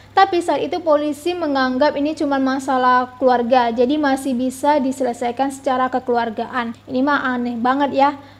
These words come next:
Pokoknya kalian komen di bawah tanggapan kalian gimana ya guys.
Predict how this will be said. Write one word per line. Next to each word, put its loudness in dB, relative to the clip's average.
Pokoknya 0
kalian 0
komen 2
di 0
bawah 2
tanggapan -4
kalian -4
gimana -6
ya -6
guys. -12